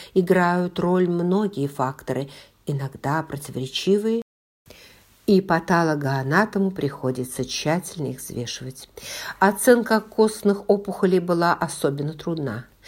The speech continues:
и Люси знала об этом. Поэтому в таких случаях патологоанатома привлекали к обследованию с самого начала. Следовательно, он мог познакомиться с больным,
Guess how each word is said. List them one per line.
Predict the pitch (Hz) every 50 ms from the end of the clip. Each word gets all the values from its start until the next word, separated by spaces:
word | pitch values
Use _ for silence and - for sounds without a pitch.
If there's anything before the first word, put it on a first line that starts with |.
| - - - - - -
и | - 196
Люси | 175 175 175 - - - 202
знала | 226 220 196 156 151 139 139 139 143 151
об | 156 - 131
этом. | 120 107 - - - 131 135 - - - - - - _
Поэтому | - 220 214 190 160 - - 147 143 143 147 156 160 165
в | - -
таких | - 175 175 175 - 170 165 170
случаях | - - 147 143 143 143 143 - - 170 175 - - - - - - -
патологоанатома | - 180 185 - 196 196 214 208 196 175 165 170 160 156 151 147 139 131 131 131 - 143 151 170 185
привлекали | - - - 139 131 127 139 143 147 - 131 151 170 175 175 180
к | 175 - -
обследованию | 160 160 - - - 139 147 170 185 175 175 170 170 170 165 165 165 165
с |
самого | - - 127 127 143 143 143 147
начала. | 139 139 139 139 - - - 113 123 123 131 - - - - - - -
Следовательно, | - - 160 151 143 127 123 135 143 143 147 - 185 185 185 196 196 - - - - - -
он | 196 214 220 208
мог | 202 196 196 196
познакомиться | 190 170 160 175 160 151 143 147 143 139 135 139 143 143 - - 160
с | 160
больным, | 147 147 147 135 127 120 117 117 123 151 175